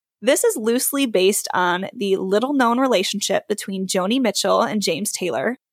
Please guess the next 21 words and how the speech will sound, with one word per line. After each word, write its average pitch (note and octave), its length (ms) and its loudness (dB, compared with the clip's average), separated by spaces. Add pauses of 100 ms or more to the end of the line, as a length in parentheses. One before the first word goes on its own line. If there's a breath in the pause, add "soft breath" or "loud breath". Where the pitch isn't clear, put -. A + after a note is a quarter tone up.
(260)
And A#3 260 2
the G#3+ 160 0
story A#3+ 320 2
follows A#3 440 2
small-town A#3+ 600 2
sensation F#3+ 720 -2
Janie G#3+ 320 2
Q A3+ 500 0
and G3+ 140 -2
her F#3+ 200 -2
rise F3+ 360 2
to D4+ 120 -4
stardom F3+ 640 2
in G3 80 -6
the G3+ 60 -6
nineteen G3+ 340 -4
sixties G3 460 -2
and G#3 100 -8
seventies F3+ 460 -2
music F#3 320 -2
scene. - 380 -4